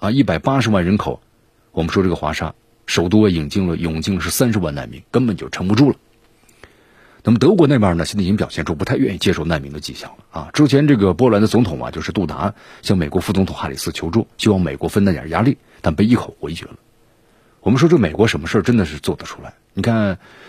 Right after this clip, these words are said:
在此之前，美国研制出新冠疫苗，研-，就是人家记者，呃，发布会的时候他就谈到了嘛，就说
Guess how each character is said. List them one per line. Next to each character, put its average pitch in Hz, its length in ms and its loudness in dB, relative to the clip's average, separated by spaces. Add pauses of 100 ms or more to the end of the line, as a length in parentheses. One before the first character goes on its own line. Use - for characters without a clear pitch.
(180)
在 110 160 4
此 - 180 -4
之 - 160 -2
前， 95 160 2
美 85 160 2
国 92 160 2
研 92 160 4
制 101 80 -2
出 90 140 -4
新 107 160 0
冠 101 180 0
疫 98 60 2
苗， 82 400 -4 (180)
研-， 92 240 0
就 98 140 -4
是 95 100 -4
人 90 80 2
家 95 60 0
记 104 160 0
者， 76 240 -6 (400)
呃， 87 120 -6
发 101 200 0
布 90 80 -2
会 110 140 2
的 92 60 0
时 90 100 -2
候 80 40 0
他 85 140 -6
就 85 240 -2 (100)
谈 - 160 -4
到 87 140 2
了 85 80 0
嘛， 78 80 -2
就 90 80 -6
说 95 240 2